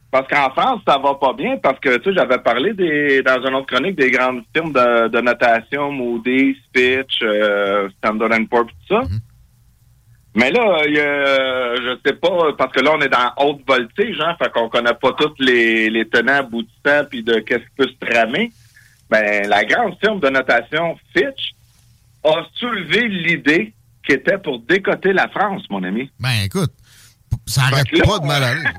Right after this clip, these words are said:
Speaker 1: <laughs> ça va pas bien.
Speaker 2: Mais Elon Musk va les sauver. Il est allé, il est allé rencontrer Macron cette semaine.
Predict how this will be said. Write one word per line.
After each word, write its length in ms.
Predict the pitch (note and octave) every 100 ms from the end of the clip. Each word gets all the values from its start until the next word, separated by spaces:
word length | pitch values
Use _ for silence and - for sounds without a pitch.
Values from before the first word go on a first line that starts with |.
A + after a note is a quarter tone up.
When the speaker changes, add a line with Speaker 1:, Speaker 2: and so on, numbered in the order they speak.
| - - - -
Speaker 1:
<laughs> 640 | F#3+ _ G#3+ - - C4 - _ - - - _ _ _ _ _ - _ _ _
ça 120 | A2
va 140 | B2+ B3+
pas 140 | D#3 C3+
bien. 220 | D3 C#3 _
Speaker 2:
Mais 100 | A2+
Elon 220 | D3+ E3+
Musk 300 | D#3+ F#3+ C#3
va 100 | C3+
les 80 | C3+
sauver. 380 | B2 B2 A#2+ D3
Il 80 | A#2
est 100 | C#3
allé, 200 | D#3 A#3+
il 100 | A3+
est 100 | F3+
allé 140 | G#3+
rencontrer 420 | G#3+ F#3+ G#3+ G3+
Macron 320 | A#3 E3+ B3+
cette 160 | G3 B2
semaine. 260 | A#2 F#3+